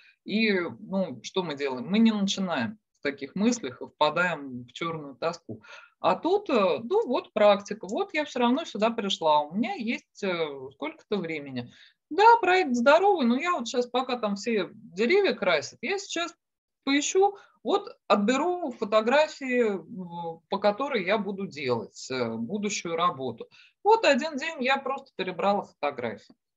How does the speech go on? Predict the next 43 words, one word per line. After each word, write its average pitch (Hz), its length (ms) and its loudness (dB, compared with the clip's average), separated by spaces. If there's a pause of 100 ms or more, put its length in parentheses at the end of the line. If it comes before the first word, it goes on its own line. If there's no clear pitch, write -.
(160)
Пока 151 240 2
все 190 180 -4
рисовали, 311 800 2
я 202 280 0
разобрала 160 560 -2
фотографии. 123 600 -6
На 214 180 -4
другой 370 360 0
день 339 280 -6 (300)
я 247 140 4
думаю: 247 260 2
«Ну 466 240 4
да, 453 280 8
всё 359 180 -2
сделали, 320 500 0
а 247 100 4
я 285 140 2
вроде 247 320 -6
ничего 226 300 -2
не 226 160 2
сделала, 277 420 0
щас - 320 -4
я 220 60 -2
нарисую 202 480 -2
эскизик». 127 460 -8 (640)
Вот 254 460 0 (340)
классно, 185 500 2
нарисовала 269 720 0
эскизик. 160 460 -6
А 208 80 6
в 226 80 -8
третий 381 320 2
раз 311 220 2
смотрю, 320 420 0
чё-то 381 340 0
эскизик 294 460 -6
кривой, 226 440 -2
дай-ка 247 340 -4
я 233 180 2
его 214 220 -2
проверю 202 600 -2
и 185 80 -8
там 208 160 0